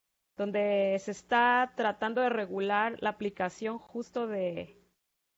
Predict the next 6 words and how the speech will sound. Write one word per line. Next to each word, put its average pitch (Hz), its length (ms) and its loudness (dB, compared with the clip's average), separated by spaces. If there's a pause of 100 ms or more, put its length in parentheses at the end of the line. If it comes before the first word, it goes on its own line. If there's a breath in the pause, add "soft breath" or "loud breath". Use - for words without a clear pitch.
(120)
de, 175 680 0 (840)
de 202 80 -2
cepas 247 340 0
modificadas, 202 880 0
¿no? 202 220 -6
O, 185 480 -8